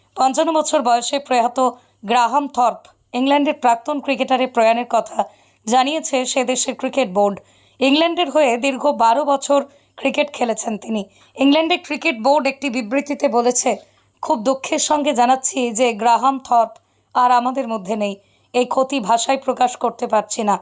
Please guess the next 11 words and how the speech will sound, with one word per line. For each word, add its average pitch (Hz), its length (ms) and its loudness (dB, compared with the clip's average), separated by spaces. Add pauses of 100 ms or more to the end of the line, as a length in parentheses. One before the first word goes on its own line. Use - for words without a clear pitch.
(440)
ইংল্যান্ডের 311 440 2
অন্যতম 285 460 -2
সেরা 262 320 2
ব্যাটার 226 360 2
হওয়ায় 226 240 4
পাশাপাশি 254 680 -2 (300)
সমর্থকদের 277 680 -2
নয়নের 254 420 2
মণি 240 200 -2
ছিলেন 220 340 -4
থর্প। 202 280 -2